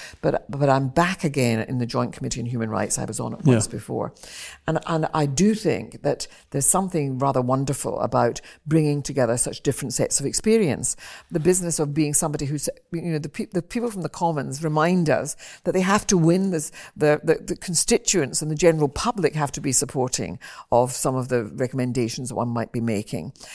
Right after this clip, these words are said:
Speaker 1: And they bring that, that, that business of on a wee-, you know, on a weekly basis, going back to their surgeries and sitting in their constituencies and hearing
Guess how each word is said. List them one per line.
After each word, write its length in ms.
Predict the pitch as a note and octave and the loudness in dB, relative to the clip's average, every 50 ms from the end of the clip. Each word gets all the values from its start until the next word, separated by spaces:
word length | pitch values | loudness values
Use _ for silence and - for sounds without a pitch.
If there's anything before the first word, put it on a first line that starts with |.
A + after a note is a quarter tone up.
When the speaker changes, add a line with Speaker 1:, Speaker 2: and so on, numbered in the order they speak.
| - - - | -18 -10 -6
Speaker 1:
And 120 | - E3+ | -2 2
they 80 | F3 E3+ | 2 2
bring 380 | D#3+ D3 D#3 F#3+ G3+ G#3+ A3 G3+ | 2 2 2 4 4 4 2 0
that, 340 | F3+ D3+ D3 - - - - - - - - _ | 0 0 0 0 -2 -4 -6 -6 -20 -20 -20 _
that, 400 | - D3+ C#3+ - - - - - - - | -2 0 0 0 0 -2 -6 -6 -6 -8
that 320 | - E3 E3 - - E3 C#3+ | -8 2 2 2 4 4 2
business 400 | F#3 G3 F#3+ G3+ F#3 F#3 F3+ - | 2 4 4 2 -2 -2 -2 -2
of 200 | D3 C3+ C#3 D3+ D3+ D#3+ - _ _ - - | -2 -2 -2 -8 -10 -12 -14 _ _ -12 -4
on 140 | - E3 E3 | -2 0 2
a 80 | D#3 | 2
wee-, 200 | D3+ D#3 F3+ - - | 2 2 0 -2 -2
you 100 | F#3 G3 F3 | -4 -2 -2
know, 120 | C#3+ - | -2 -2
on 100 | A#2 C#3 | 0 0
a 60 | D3+ | 0
weekly 280 | D#3 G#3 G#3+ - F3 D3 | 0 0 -2 0 0 4
basis, 440 | C3+ C#3+ C#3+ D3+ D3 - D#2+ G2+ - | 4 4 6 6 4 2 2 0 -2
going 220 | - - C#3+ C#3 | 0 0 0 2
back 200 | C3+ D#3 - - | 2 0 0 0
to 80 | - D#3 | -4 -6
their 100 | D#3 B2+ | -4 -4
surgeries 680 | B2+ - - D3+ C3 C3 C3+ - B2 F#2 E2+ E2+ G2 B2 | -2 0 0 2 0 0 0 -4 -2 -2 -2 -2 -2 -4
and 140 | C3 A#2 A#2 | -4 -4 -4
sitting 280 | - - E3 - D#3 C#3+ | -2 -2 -2 -2 -2 -2
in 80 | B2 | 0
their 80 | A2 G2 | -2 -2
constituencies 840 | - - B2 A2+ - - - D3+ - D3 G#2+ A2+ - - A#2 A#2 B2 | -2 -2 -4 -4 -2 -2 -4 -4 -4 -6 -6 -6 -4 -4 -4 -4 -2
and 120 | C3 B2+ C3 | -2 -2 -2
hearing 480 | A2+ D3+ D#3 D3+ D3 C#3 A2 A2+ - | 0 2 2 4 4 2 0 -2 -6